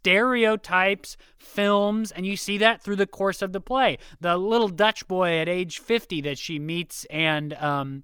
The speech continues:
ends up sleeping with, this is a, a fabled Dutch myth about a boy who held up a dam or a dike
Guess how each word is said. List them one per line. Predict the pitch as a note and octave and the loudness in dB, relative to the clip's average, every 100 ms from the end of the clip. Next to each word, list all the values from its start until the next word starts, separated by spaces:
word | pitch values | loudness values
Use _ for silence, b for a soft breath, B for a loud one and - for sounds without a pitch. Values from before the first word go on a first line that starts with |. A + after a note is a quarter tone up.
| - | -8
ends | D#3+ D#3 | -6 -6
up | D3 | -10
sleeping | - A3+ A3+ F3+ C#3+ | -4 -4 -2 -4 -6
with, | B2 B2 - B B B | -8 -10 -14 B B B
this | G#3+ A#3 | -4 -2
is | G#3 | 2
a, | F#3+ F3+ - | 2 2 0
a | F3+ E3+ | -2 -2
fabled | - G3+ A3+ G#3+ G#3 F3+ D#3 | 0 2 4 6 6 4 -2
Dutch | D#3 G3 F#3 - | 0 0 0 -8
myth | C#3 D#3+ G3 - - - B B - | -6 0 0 0 -8 -20 B B -6
about | D#3 E3 D#3 | 2 2 2
a | |
boy | C#3+ E3+ F#3 D#3+ | -2 0 0 -2
who | D#3 | -6
held | B2+ F3+ F#3+ F3+ - | -2 2 2 0 0
up | E3+ E3+ - | 0 0 -2
a | D3 | -6
dam | C#3 E3+ F3+ E3+ C#3+ | -4 -2 0 0 -2
or | C#3 | -6
a | |
dike | B2+ E3+ F3 D3+ | -2 0 2 0